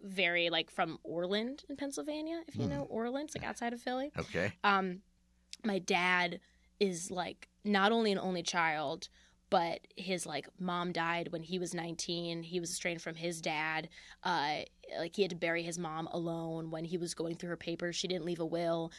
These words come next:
Speaker 1: So he was, like,
Speaker 2: Yes.
Speaker 1: going through her papers. He found his adoption papers. He didn't know he was adopted.
Speaker 2: Wow.
Speaker 1: He was like, "What?" He hired a private investigator. Private investigator was like, "Yeah, your mom's name is Penelope Anderson, but, like, actually, George Anderson on that thing,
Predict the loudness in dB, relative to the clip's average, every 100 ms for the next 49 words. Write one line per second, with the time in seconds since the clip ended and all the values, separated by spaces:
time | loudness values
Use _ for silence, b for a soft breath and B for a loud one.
0 | B -6 -2 0 0 -2 0 -2 0 -2
1 | -2 -2 -2 -2 -2 -2 -2 -2 -2 -4
2 | -2 0 -2 -4 2 6 6 4 -2 0
3 | 2 0 2 0 0 0 2 4 6 6
4 | 6 2 4 8 8 6 0 B 0 6
5 | 6 6 2 2 0 -2 -2 0 0 0
6 | 0 0 2 0 -4 -2 -2 0 -2 -2
7 | -4 -6 B B 4 6 4 2 0 0
8 | -4 -2 -4 -2 -2 -2 0 -2 -2 -4
9 | 0 0 0 -2 0 0 4 4 4 2
10 | -2 -2 -6 -4 0 2 2 0 0 2
11 | 2 0 B B -2 0 0 2 2